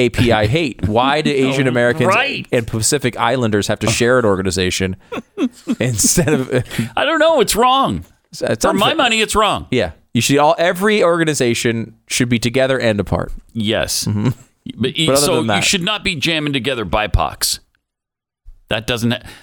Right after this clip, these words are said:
Speaker 2: I mean, there's already black organizations,
Speaker 1: Mm-hmm.
Speaker 2: right? The N double A C P.
Speaker 1: <laughs> Right.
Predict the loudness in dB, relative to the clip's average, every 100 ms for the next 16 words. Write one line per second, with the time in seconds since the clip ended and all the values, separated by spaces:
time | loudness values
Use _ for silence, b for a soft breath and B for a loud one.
0 | B -6 -4 -4 0 0 2 0 0 -2
1 | 0 0 0 0 0 -2 -2 -4 -4 -6
2 | -10 -14 -6 -2 0 0 -2 -2 -2 -2
3 | -2 -2 0 0 0 2 2 2 2 -2